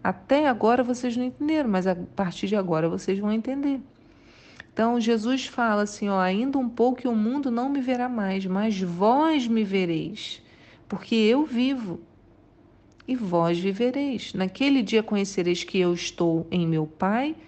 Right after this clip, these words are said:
e vós em mim, e eu em vós."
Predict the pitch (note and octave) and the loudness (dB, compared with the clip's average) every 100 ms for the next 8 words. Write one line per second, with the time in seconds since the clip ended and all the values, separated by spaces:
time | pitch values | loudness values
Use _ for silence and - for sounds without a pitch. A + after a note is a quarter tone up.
0 | - A#3 A3+ F3+ F3 F3 F#3+ A#3+ A#3 A#3+ | -6 -4 -2 0 2 0 0 -2 0 0
1 | D#4+ E4+ D#4 D#4 A3 G#3 A3+ B3+ A#3+ B3 | -2 -6 -2 2 2 0 -2 -2 -4 -4
2 | B3 A#3+ - - | -4 -8 -14 -18